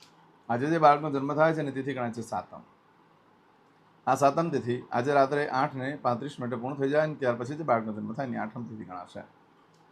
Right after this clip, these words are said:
આજે જે બાળકનો જન્મ થાય છે નક્ષત્ર ગણાય છે મઘા. આ મઘા નક્ષત્ર આજે રાત્રે દસ ને છપ્પન મિનિટે પૂર્ણ થઈ જાય છે અને ત્યાર પછી જે બાળકનો જન્મ થાય એનું પૂર્વ ફાલ્ગુની નક્ષત્ર ગણાશે.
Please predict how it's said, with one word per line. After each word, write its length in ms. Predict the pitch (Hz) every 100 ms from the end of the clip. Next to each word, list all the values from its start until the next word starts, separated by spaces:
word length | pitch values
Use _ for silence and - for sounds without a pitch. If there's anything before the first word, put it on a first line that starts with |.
| - - _ -
આજે 180 | 131 156
જે 100 | 165
બાળકનો 300 | 151 156 160
જન્મ 220 | 151 156
થાય 160 | 156
છે 80 | 156
નક્ષત્ર 340 | 156 139 143 147
ગણાય 160 | 151
છે 120 | 151
મઘા. 400 | 151 143 147 170 -
આ 60 | 123
મઘા 240 | 127 143
નક્ષત્ર 440 | 147 139 - 120 131 - _ _ _ _ _ _ -
આજે 220 | 131 160
રાત્રે 320 | 156 151 156
દસ 240 | 147 160 185
ને 80 |
છપ્પન 300 | - - 151
મિનિટે 200 | 143 131
પૂર્ણ 200 | 127 143
થઈ 140 | 131 113
જાય 180 | 117 117
છે 140 | 139
અને 360 | 143 - 120 117
ત્યાર 180 | 139
પછી 200 | 127 127
જે 80 | 160
બાળકનો 280 | 151 131 123
જન્મ 240 | 120 117
થાય 160 | 117 139
એનું 180 | 123 120
પૂર્વ 200 | 135 147
ફાલ્ગુની 380 | 120 120 127 147
નક્ષત્ર 320 | 117 120 117
ગણાશે. 360 | 107 90 -